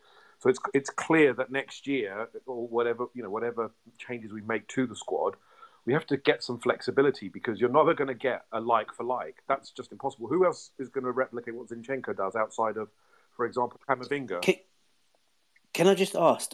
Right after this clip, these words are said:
Speaker 2: on, on, on the sort of additions required? Gav, Gav spoke at, at length at the start of the show for anybody tuning in, in terms of his wish list. For me,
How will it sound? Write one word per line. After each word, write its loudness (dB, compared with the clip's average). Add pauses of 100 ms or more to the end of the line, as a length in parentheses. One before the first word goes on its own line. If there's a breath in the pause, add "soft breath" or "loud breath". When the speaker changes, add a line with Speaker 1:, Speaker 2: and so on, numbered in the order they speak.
Speaker 2:
on, 0
on, 0
on 2
the 2
sort -4
of -8
additions 0
required? 2
Gav, 4 (300)
Gav 4
spoke -2
at, -6
at 2
length -2
at -8
the -10
start 0
of 0
the -8
show -2
for -10
anybody -6
tuning 0
in, 0
in -4
terms 0
of -14
his 0
wish 0
list. 0 (460 loud breath)
For 4
me, 4